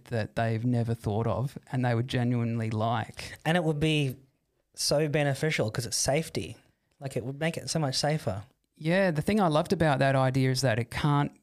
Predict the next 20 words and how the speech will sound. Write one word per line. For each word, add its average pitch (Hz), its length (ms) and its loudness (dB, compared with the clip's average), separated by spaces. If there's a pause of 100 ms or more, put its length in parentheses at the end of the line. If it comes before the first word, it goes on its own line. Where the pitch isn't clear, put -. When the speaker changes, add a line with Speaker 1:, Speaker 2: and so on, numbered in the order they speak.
(180)
Speaker 1:
accidentally 131 480 0
kill 147 300 0
anyone. 196 540 2 (260)
Speaker 2:
Oh, 139 80 0
I 139 80 4
love 139 300 4
those 127 220 4
ideas. 107 560 2
The 151 180 0
ones 160 180 4
that - 140 0
<laughs> 262 40 0
can't - 300 0
accidentally 165 400 0
kill 135 260 -2
people, 123 440 0
my 131 120 0
favourites. 311 760 2
Speaker 1:
<laughs> - 40 -6
Yeah. 156 840 2